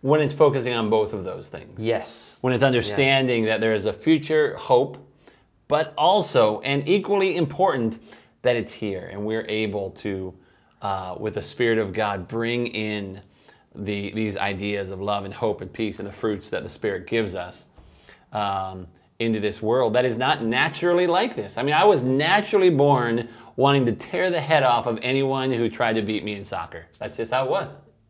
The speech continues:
Speaker 2: As the great John Foreman once said,
Speaker 1: Oh.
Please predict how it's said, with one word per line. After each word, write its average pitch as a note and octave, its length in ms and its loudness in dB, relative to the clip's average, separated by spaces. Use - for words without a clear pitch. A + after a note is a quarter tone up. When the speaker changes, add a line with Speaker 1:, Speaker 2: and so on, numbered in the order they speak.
Speaker 2:
As G2+ 320 -6
the - 100 -4
great G#2 560 -2
John A2 360 -6
Foreman G2 580 -8
once F2 280 -14
said, G2+ 420 -8
Speaker 1:
Oh. - 40 -20